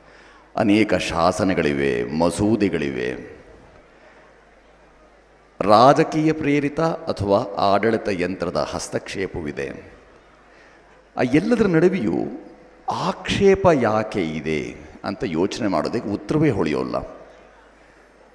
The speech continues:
ಆಡಳಿತ ಯಂತ್ರದ ಭಾಗವಾಗಿ ಕೊಳಗೇರಿ ನಿರ್ಮೂಲನಾ ಮಂಡಳಿ ಅಂತ ಇದೆ, ಆದರೆ ಕೊಳಗೇರಿಗಳು ನಿರ್ಮೂಲನೆ ಆಗೋದೇ ಇಲ್ಲ.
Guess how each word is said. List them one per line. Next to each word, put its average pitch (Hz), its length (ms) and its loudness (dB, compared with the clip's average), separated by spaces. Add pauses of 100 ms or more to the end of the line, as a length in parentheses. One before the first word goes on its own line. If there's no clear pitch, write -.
(720)
ಆಡಳಿತ 113 360 4
ಯಂತ್ರದ 101 240 0
ಭಾಗವಾಗಿ 85 760 2 (840)
ಕೊಳಗೇರಿ 123 800 6
ನಿರ್ಮೂಲನಾ 107 920 4
ಮಂಡಳಿ 104 640 4
ಅಂತ 113 180 -2
ಇದೆ, 120 540 -2 (1000)
ಆದರೆ 165 200 2
ಕೊಳಗೇರಿಗಳು 196 760 4
ನಿರ್ಮೂಲನೆ 135 520 6
ಆಗೋದೇ 98 480 4
ಇಲ್ಲ. 67 460 -2